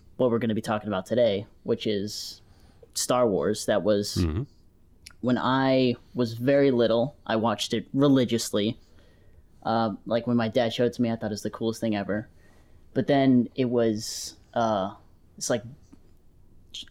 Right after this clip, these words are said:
Speaker 1: original trilogy box set. I stumbled across this other one that I thought was another movie, but in turns it was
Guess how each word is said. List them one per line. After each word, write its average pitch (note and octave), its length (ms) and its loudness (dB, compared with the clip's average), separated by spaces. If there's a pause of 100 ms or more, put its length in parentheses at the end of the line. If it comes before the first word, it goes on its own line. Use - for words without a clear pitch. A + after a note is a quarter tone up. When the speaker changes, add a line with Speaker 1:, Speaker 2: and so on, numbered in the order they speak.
(280)
Speaker 1:
original D3+ 520 2
trilogy C3+ 520 2
box A#2 400 0
set. - 340 -4 (160)
I G#2+ 360 0
stumbled A#2 420 -2
across A2 400 -2
this G#2 340 -2
other D3+ 240 4
one G2 240 0
that - 120 0
I A2+ 40 -4
thought A2+ 200 -2
was A2 100 -4
another G#2 260 0
movie, A2+ 280 4
but G2+ 180 0
in G2 80 -2
turns - 540 -4 (100)
it A#2+ 80 2
was G#2 280 0